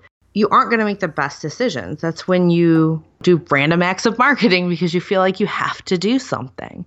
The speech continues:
But if you've already made the decision of, "Okay, this is what I'm doing, this is my content schedule,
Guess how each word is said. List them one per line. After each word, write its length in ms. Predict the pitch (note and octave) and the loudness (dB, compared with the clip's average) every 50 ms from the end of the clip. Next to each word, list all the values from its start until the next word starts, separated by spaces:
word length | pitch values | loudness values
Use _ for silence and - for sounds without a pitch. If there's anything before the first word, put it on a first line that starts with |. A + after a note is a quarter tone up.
| _ _ _ | _ _ _
But 120 | - - A#3 | 0 2 2
if 140 | A3+ - | 2 4
you've 160 | A#3+ A#3 G3 G#3+ | 2 2 4 4
already 320 | A3+ A#3 B3+ C4 C#4 C4 | 4 4 4 2 0 0
made 300 | A3+ G3+ F#3+ F#3+ F3+ F3+ | -2 -2 -2 -4 -6 -6
the 80 | - F#3 | -8 -6
decision 640 | F3+ F3 - - F3 D#3 C#3+ D3 D3+ C#3+ C#3+ C#3+ C#3+ | -6 -6 -4 0 0 0 2 2 0 0 0 0 0
of, 360 | - C#3 C#3 C#3 C#3 C3+ - _ - | 0 0 0 0 0 -2 -6 _ -4
"Okay, 380 | B3+ - G4+ F#4+ C4 E3 D3 - - | 0 2 4 4 4 2 0 -4 0
this 260 | F3+ F#3 F#3 - - | 0 0 0 2 2
is 460 | G#3+ G3+ F#3+ F#3 F#3 F3+ F3 E3+ - - | 4 6 6 6 6 6 4 2 0 0
what 160 | E3+ D#3+ D3+ | 0 2 2
I'm 140 | D3 D3+ D3 | 2 2 2
doing, 500 | - A3 A#3+ A#3+ A#3+ A#3+ A#3+ A#3+ A#3 G#3+ | 2 4 4 6 6 6 6 6 4 4
this 240 | - F3 D#3 - - | 4 0 0 0 -2
is 140 | D3 - - | -4 0 2
my 160 | D3 C3+ C3 | 2 2 0
content 640 | C3+ - - - G3 G3 G3 F#3 - G3 F#3 - - | -2 -6 -2 0 2 2 2 2 2 0 -2 -2 -6
schedule, 800 | - - - F#3 F#3 F3+ - - F#3 F#3 F3 E3+ E3 E3+ E3+ | -8 -2 0 0 0 0 -2 0 2 4 4 4 4 2 0